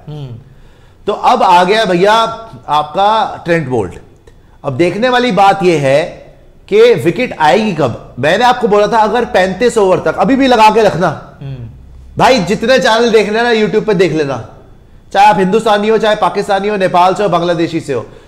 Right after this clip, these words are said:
Speaker 2: जो मैं प्रेडिक्शन आपको दे रहा हूं, अगर पैंतीस ओवर तक फखर जमान खेल गया तो ये मैच पाकिस्तान जीत जाएगी। अगर विकेट जल्दी आ गई तो ये मैच पाकिस्तान के हाथ से चला जाएगा।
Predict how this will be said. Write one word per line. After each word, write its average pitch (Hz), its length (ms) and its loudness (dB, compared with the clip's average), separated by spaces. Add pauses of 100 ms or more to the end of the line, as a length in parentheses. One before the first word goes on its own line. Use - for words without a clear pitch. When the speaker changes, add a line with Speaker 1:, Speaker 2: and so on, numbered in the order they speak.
(160)
Speaker 2:
जो 190 140 4
मैं 240 220 2
प्रेडिक्शन 233 340 0
आपको 233 240 0
दे 196 120 2
रहा 208 180 0
हूं, 196 140 0
अगर 254 220 2
पैंतीस 233 420 0
ओवर 233 180 4
तक 226 120 -4
फखर 202 300 -4
जमान 202 320 -2
खेल 185 220 0
गया 190 220 2
तो 202 120 -2
ये 202 120 4
मैच 185 200 -2
पाकिस्तान 175 420 -6
जीत 131 200 -6
जाएगी। 95 340 -6 (520)
अगर 254 300 2
विकेट 233 240 0
जल्दी 208 280 2
आ 214 120 4
गई 185 160 2
तो 202 140 0
ये 220 80 2
मैच 202 220 0
पाकिस्तान 180 380 -2
के 190 60 -4
हाथ 160 160 0
से 175 120 -8
चला 131 200 -4
जाएगा। 85 280 -10